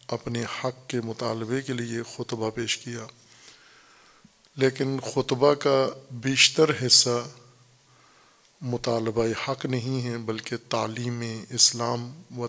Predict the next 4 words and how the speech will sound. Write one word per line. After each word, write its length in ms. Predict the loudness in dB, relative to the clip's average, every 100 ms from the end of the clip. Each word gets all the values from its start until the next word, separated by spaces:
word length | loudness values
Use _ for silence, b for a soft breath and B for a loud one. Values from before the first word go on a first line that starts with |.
| -4
तालीम 480 | -4 -4 -6 -4 -4 -2
दीन 240 | -2 -2
है। 200 | -6 -12 -14 -20 -20 _ _ _ B B B B B B B B B B B B B B B _ _ _ _ -4
जनाब 340 | 4 8 8